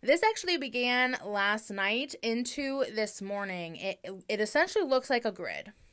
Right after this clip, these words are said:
and it has high frequency light code pure source energy, which shows up as white. And then it has that red dense energy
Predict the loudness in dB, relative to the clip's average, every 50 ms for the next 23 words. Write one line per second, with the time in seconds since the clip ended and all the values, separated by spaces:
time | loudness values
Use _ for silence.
0 | _ _ _ _ _ -6 -4 -2 -2 -2 -2 -4 -4 -8 -10 -16 _ _ -20 -20
1 | -20 -20 -20 -20 -20 _ _ -4 -2 0 2 2 2 2 0 -2 -2 2 2 2
2 | 2 0 -4 -8 -8 -8 -8 -6 -6 -6 -4 -4 -4 -6 -4 -2 0 2 2 2
3 | 0 -2 -4 -4 -4 -4 -4 -6 -6 -6 -6 -6 -6 -8 -8 -6 -6 -6 -8 -8
4 | -8 -8 -8 -8 -8 -10 -8 -8 -8 -8 -8 -10 -10 -10 -10 -8 -8 -8 -10 -10
5 | -10 -10 -12 -10 -8 -2 0 0 0 0 -2 -6 -14 -20 -20 -20 -20 -20 -14 -10
6 | -6 -2 0 2 2 2 0 -2 -6 -6 -6 -6 -6 -4 -4 -4 -4 -6 -6 -4
7 | -2 0 2 0 0 -2 -4 -8 -14 _ _ -20 -10 -6 -6 -6 -4 -6 -8 -10
8 | -12 -10 -10 -10 -10 -10 -12 -12 -10 -10 -12 -12 -12